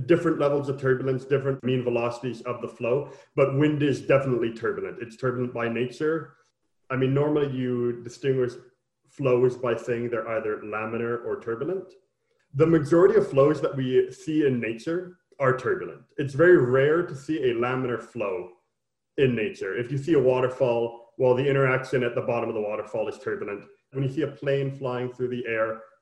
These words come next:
it's flying through turbulent air. So measuring the turbulence and seeing the turbulence levels of a flow are very valuable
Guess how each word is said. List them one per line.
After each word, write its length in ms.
it's 200
flying 400
through 460
turbulent 720
air. 340
So 220
measuring 600
the 140
turbulence 800
and 140
seeing 640
the 560
turbulence 480
levels 440
of 180
a 60
flow 300
are 140
very 280
valuable 600